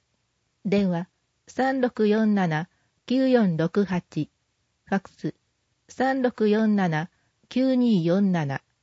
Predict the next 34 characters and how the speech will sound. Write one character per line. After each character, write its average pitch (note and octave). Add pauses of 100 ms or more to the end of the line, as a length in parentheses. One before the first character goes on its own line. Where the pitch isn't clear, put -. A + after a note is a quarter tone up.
(520)
ホ A3
ー G#3+
ム G3+
ペ G3
ー F3+
ジ E3+
の D#3+
二 F3+
次 A3+
元 G#3+
コ F#3+
ー F3
ド D3+
が C#3+
あ C3+
り B2
ま D3+
す。 - (3000)
十 G#3+
五、 E3 (500)
交 C#4
通 B3+
安 A#3+
全 E3
の D3+
集 E3+ (200)
い。 D3 (1000)
九 C#4
月 C4+
十 A#3
三 A#3
日 F3+
水 F#3
曜。 D3